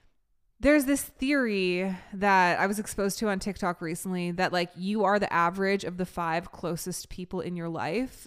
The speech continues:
So you're somewhere in the middle of the five closest people in your life. That's just, like,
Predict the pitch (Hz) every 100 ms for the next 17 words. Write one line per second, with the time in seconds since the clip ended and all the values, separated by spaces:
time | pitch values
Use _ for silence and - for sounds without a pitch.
0 | 170 - 208 185 180 170 - 180 185 175
1 | - 196 190 190 190 180 170 175 175 170
2 | 165 165 165 175 - 175 180 175 180 190
3 | 202 214 220 170 170 - 180 165 165 147